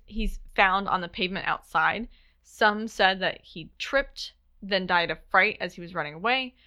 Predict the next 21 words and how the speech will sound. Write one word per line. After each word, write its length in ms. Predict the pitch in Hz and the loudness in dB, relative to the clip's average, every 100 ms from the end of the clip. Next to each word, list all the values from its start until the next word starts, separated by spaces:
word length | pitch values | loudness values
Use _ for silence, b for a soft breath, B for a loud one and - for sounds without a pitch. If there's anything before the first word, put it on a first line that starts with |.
| b b - | b b 2
Um, 240 | 196 170 - | 4 4 2
others 540 | 202 214 214 202 - | 2 2 -4 -8 -14
said 360 | - - 185 180 | -12 -2 -2 0
that 180 | 175 - | -2 -2
he 300 | 185 190 175 | -6 -8 -8
had 180 | 190 170 | -10 -10
been 180 | 156 - | -12 -10
thrown 300 | 175 185 196 | -4 -4 -4
from 140 | 202 180 | -8 -12
the 80 | |
second 320 | 175 170 156 160 | -10 -10 -10 -14
floor 180 | - - | -12 -10
window, 560 | 185 226 262 285 285 294 _ _ _ _ _ _ - | -6 -4 -4 -4 -6 -14 _ _ _ _ _ _ -2
um, 360 | 196 165 165 - _ - - _ _ - - - - _ _ _ - | 0 0 -2 -16 _ -20 -20 _ _ -18 -18 -20 -20 _ _ _ -8
which 240 | 220 - - - | -8 -8 -14 -10
to 120 | 269 | -4
me 140 | 311 | -2
didn't 220 | 285 214 202 | 0 -2 0
make 200 | 180 185 | 0 0
any 160 | 165 | -4
sense. 400 | - 160 165 - | -4 -4 -4 -10